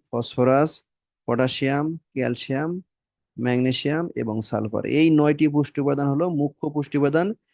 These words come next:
এগুলো বেশি পরিমাণে প্রয়োজন হয়। যেমন আমরা ভাত খেয়ে থাকি, রুটি খেয়ে থাকি বেশি, লবণ, চিনি, তারপরে মশলা, ঝাল, এগুলো কম খেয়ে থাকি।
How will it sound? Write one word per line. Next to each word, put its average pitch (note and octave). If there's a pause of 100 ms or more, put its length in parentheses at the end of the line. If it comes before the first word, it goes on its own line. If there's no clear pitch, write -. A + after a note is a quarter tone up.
(220)
এগুলো C3
বেশি B2
পরিমাণে C3+
প্রয়োজন A2+
হয়। G#2
যেমন B2+
আমরা C#3 (100)
ভাত C3
খেয়ে C#3
থাকি, C#3+
রুটি C#3
খেয়ে D3
থাকি D3+
বেশি, D3 (460)
লবণ, C3
চিনি, C#3 (500)
তারপরে A#2+
মশলা, C3
ঝাল, B2
এগুলো B2+
কম A#2
খেয়ে G#2+
থাকি। G2